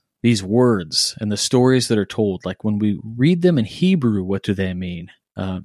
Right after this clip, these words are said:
and I don't speak Hebrew, so I have to go through, uh, a few of my old professors and teachers to ask questions. But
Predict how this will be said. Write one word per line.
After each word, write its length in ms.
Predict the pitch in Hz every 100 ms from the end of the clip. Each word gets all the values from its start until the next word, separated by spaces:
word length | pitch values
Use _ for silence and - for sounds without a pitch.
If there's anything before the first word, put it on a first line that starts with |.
| -
and 160 | 104 107
I 80 |
don't 180 | 151 113
speak 300 | - - 151
Hebrew, 380 | - 98 92 92
so 180 | - 101
I 80 | 95
have 220 | 110 104
to 120 | 107
go 280 | 104 104 104 - -
through, 420 | - 104 98 -
uh, 200 | 95 -
a 100 | -
few 220 | 107 123 113
of 100 | 104
my 260 | 101 98
old 280 | - 107 104
professors 480 | - - 104 - 104
and 80 | 98
teachers 340 | 123 120 101
to 80 | -
ask 240 | 98 95
questions. 580 | - 135 - 87 90 - -
But 160 | -